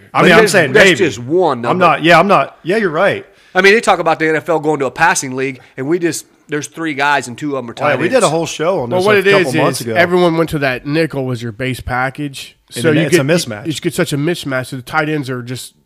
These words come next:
Speaker 1: Okay,
Speaker 3: dominating.
Speaker 1: so, okay, let's continue this. Here's a great question. Uh, let's try. I won't use him 'cause you guys are a little. That's a little too close to home. Like,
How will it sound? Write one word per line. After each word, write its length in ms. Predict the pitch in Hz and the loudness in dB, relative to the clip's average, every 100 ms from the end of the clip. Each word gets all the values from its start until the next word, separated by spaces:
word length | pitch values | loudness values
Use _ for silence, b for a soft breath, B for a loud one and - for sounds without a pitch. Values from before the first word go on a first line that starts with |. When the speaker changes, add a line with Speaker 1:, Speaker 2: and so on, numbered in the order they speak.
| 147 | -8
Speaker 1:
Okay, 280 | 151 156 | -4 -2
Speaker 3:
dominating. 580 | 143 147 147 123 131 147 | -2 -4 -4 -6 -6 -8
Speaker 1:
so, 60 | - | -8
okay, 260 | 139 151 180 | -6 -2 0
let's 200 | 139 135 | -2 -4
continue 480 | - 135 - 196 139 | -8 -8 -6 -6 -6
this. 260 | 113 131 - | -8 -10 -10
Here's 160 | 139 | -12
a 40 | 123 | -8
great 240 | 131 143 | -8 -8
question. 520 | - 160 151 113 98 b b b - | -4 -4 -4 -10 -14 b b b -14
Uh, 300 | 120 120 120 | -10 -8 -8
let's 160 | 135 127 | -12 -12
try. 180 | - 127 | -8 -8
I 220 | 113 131 | -4 -4
won't 200 | 135 131 | -4 -6
use 200 | 123 117 | -10 -10
him 240 | 117 113 | -10 -12
'cause 140 | 110 101 | -12 -10
you 80 | 120 | -6
guys 280 | 117 110 101 | -6 -6 -10
are 80 | 107 | -12
a 40 | |
little. 300 | 113 101 95 117 - _ _ _ _ 370 _ | -12 -12 -14 _ -20 _ _ _ _ -20 _
That's 200 | 131 120 | -18 -16
a 40 | 123 | -14
little 160 | 117 | -14
too 160 | - 123 | -14 -16
close 240 | - 120 - | -12 -12 -10
to 80 | 110 | -10
home. 260 | 113 110 | -10 -10
Like, 160 | 107 | -12